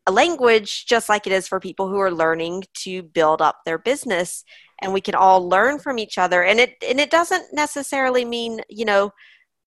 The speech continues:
that someone who's got a lot more followers has the most experience or the best advice, because everyone's doing things a bit differently.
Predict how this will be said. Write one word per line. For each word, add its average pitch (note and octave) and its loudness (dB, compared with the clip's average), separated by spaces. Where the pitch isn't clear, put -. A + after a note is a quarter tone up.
that - 0
someone B3 0
who's A3+ -4
got G3+ 6
a G3 4
lot F#3 2
more F#3 0
followers A#3 -2
has A3 0
the G#3 -4
most F#3 -8
experience B3+ -2
or A3 -6
the G3 -4
best F#3 -2
advice, C#4 -4
because A3 -6
everyone's A#3+ -4
doing G#3+ -6
things G3+ -10
a F#3+ -6
bit - -10
differently. G#3 -6